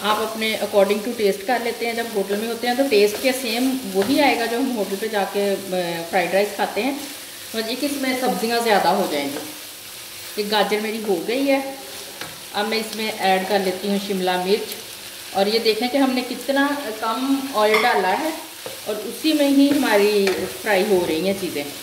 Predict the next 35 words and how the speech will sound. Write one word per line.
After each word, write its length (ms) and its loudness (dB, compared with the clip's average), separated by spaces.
अब 100 -2
मैं 100 2
इसको 240 -2
थोड़ी 220 2
देर 300 2
शिमला 320 2
मिर्च 260 -2
को 60 0
फ्राई 220 2
करती 320 -2
हूँ, 160 -2
इसका 240 -2
कच्चापन 480 0
ख़त्म 300 -2
नहीं 180 -2
होना 240 0
चाहिए। 360 -2
अब 80 -2
हम 240 -4
इसमें 260 -4
ऐड 260 4
कर 100 2
देते 320 -2
हैं 160 -2
ये 440 0
सब्ज़ 340 -2
प्याज 400 0
का 80 -2
जो 120 -2
ऊपर 300 -2
वाला 260 2
वाइट 320 -2
पार्ट 340 -2
था 60 -2
उसका, 280 -4